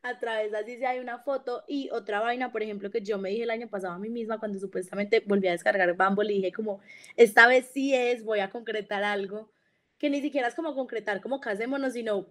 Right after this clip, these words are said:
voy a concretar aunque sea una cita. Y fue como, marica, está, está en un momento en el que volví a creer en el amor.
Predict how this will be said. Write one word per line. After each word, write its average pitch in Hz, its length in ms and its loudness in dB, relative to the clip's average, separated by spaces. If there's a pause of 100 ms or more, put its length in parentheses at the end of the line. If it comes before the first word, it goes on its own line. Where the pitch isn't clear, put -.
(160)
voy 214 100 -2
a 214 40 -4
concretar 254 500 -2
aunque 202 260 0
sea 220 140 0
una 185 220 -6
cita. 226 420 -8 (480)
Y 254 100 -6
fue 214 200 0
como, 233 580 0
marica, 226 720 -2 (360)
está, 220 360 0
está 220 280 -4
en 233 100 0
un 262 80 0
momento 262 300 -2
en 247 80 0
el 214 60 -6
que 214 80 0
volví 196 160 2
a 180 80 0
creer 196 260 0
en 202 140 0
el 175 60 -4
amor. 180 380 -6